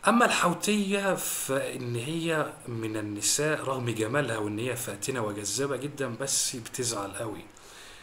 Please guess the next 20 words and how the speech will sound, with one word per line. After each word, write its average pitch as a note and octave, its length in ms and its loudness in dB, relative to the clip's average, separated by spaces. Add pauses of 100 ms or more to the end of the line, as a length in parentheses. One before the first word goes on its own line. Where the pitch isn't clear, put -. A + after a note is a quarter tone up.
(240)
بسرعة، D#3+ 500 6 (320)
فيها C3+ 200 6
شوية B2 260 4
من G#2+ 180 0
السرطونة. D#3 760 0 (120)
الموقف B2 420 -2
ممكن A#2 240 -4
يبقى A2 200 -4
ما G#2+ 80 -6
يستاهلش، C#3+ 680 2 (760)
تخاصم D#3 640 6 (120)
عليه A2+ 280 2
بالأيام، A#2+ 680 2 (100)
ممكن A#2+ 340 -4
بالأسابيع، A#2 760 0 (200)
تاخد A2+ 300 -4
موقف A#2+ 460 -2 (140)
قوي E3+ 320 4 (360)
ما A#2 80 2
يستاهلش C3+ 840 2